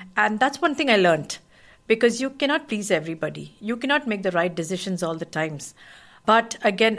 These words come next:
what I decided was, what do I feel is right? What is my gut feeling about this? So let me listen to that. I mean, I do listen to what people have to say, but let me not go with that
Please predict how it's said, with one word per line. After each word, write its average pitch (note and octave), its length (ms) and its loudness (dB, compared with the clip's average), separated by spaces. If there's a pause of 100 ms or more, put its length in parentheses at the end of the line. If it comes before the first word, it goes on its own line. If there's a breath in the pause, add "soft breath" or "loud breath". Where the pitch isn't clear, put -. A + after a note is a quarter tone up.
what F#3+ 220 0
I G3 80 2
decided F3+ 520 -6
was, F3 340 -6 (100)
what F#3 240 -4
do G3 80 -4
I F3+ 160 0
feel F3 220 -8
is D#3+ 120 -8
right? D3+ 380 -10 (100)
What F#3 220 -6
is F#3+ 340 -12 (240)
my F3 200 -6
gut F3 220 -8
feeling E3+ 400 -8
about D#3 420 -6
this? D#3 300 -10 (520 soft breath)
So - 160 -10
let B3 120 -2
me D#4 100 -6
listen A3 280 -4
to G3 120 -6
that. D#3+ 420 -4
I G#3+ 40 -6
mean, F#3+ 140 -2
I F3 80 0
do G3+ 220 -2
listen A3 300 -2
to F#3+ 60 -4
what E3+ 160 -4
people F3 260 -6
have F3 240 -4
to F#3 60 -10
say, G3+ 440 -4 (420 loud breath)
but A3+ 140 0
let C4 160 0
me D4+ 100 -2
not A3+ 260 2
go F#3 120 -2
with E3 220 -2
that - 380 -2